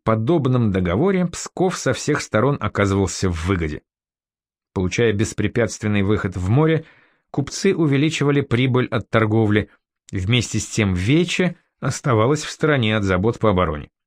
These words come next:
Расходы на городскую стражу были смехотворно малы по сравнению с затратами на содержание крепостных стен. А тут еще бонус в виде большой печати Ганзы,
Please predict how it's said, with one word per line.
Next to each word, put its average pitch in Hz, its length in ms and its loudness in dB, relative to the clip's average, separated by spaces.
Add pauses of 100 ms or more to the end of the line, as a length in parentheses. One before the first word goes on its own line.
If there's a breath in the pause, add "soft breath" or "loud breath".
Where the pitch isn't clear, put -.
(840 soft breath)
Расходы 190 440 2
на 160 240 0
городскую 135 560 0
стражу 180 500 0
были 165 240 0
смехотворно 156 800 0
малы 143 460 2
по 107 120 -4
сравнению 101 520 0
с 87 40 -2
затратами 127 640 0 (280 soft breath)
на 120 140 2
содержание 107 720 2
крепостных 101 760 0
стен. 85 380 -4 (840)
А 90 100 -4
тут 139 200 -4
еще 127 260 0
бонус 110 640 0
в - 80 -6
виде 101 360 0
большой 95 460 0
печати 101 540 -2
Ганзы, 95 680 0